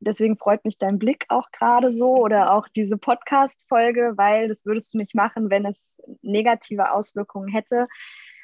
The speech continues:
Speaker 1: Ähm, es gibt bei Kindern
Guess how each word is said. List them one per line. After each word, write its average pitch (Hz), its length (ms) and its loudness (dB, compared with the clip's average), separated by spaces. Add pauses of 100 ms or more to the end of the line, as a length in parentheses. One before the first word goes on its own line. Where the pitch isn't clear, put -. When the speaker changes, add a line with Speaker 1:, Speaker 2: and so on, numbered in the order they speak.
Speaker 1:
Ähm, 208 560 0 (360)
es - 240 -6
gibt 277 240 0 (760)
bei 208 180 4
Kindern 240 920 2